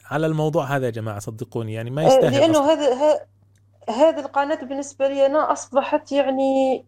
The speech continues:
Speaker 2: تقريبًا يعني هذا، هذا ما يؤنسني. أنا في، يعني في المطبخ وأطبخ وأشتغل ونحط نسمع آية استوقفتني، حديث لرسول الله يتكلم عن
Speaker 1: عليه الصلاة
Speaker 2: الصبر.
Speaker 1: والسلام.
Speaker 2: عندما يكون الإنسان حزين، هذا،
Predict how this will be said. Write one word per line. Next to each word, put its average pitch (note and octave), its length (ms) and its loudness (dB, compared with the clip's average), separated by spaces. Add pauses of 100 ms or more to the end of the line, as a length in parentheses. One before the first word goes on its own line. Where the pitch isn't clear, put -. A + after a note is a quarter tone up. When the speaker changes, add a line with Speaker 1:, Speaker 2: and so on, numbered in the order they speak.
(100)
Speaker 2:
تقريبًا D4+ 460 2
يعني C4+ 340 2
هذا، D4 340 4
هذا D4+ 240 2
ما D#4 120 -2
يؤنسني. C4+ 640 -2
أنا B3 200 4
في، B3 160 -2
يعني A#3 540 2
في B3 60 -2
المطبخ B3 540 0
وأطبخ B3 1080 0
وأشتغل C4 520 0
ونحط C#4+ 1040 0
نسمع C4+ 480 0 (280)
آية C4+ 200 6
استوقفتني، B3 960 -2
حديث C4 420 0
لرسول B3 340 2
الله B3 280 4
يتكلم B3 420 0
عن A#3 120 -6
Speaker 1:
عليه A#3+ 100 0
الصلاة B3 280 -2
Speaker 2:
الصبر. A#3+ 160 2
Speaker 1:
والسلام. C4 100 2
Speaker 2:
عندما C#4+ 280 -2
يكون C#4 220 -6
الإنسان C4+ 440 -2
حزين، C#4 440 0
هذا، C#4+ 360 2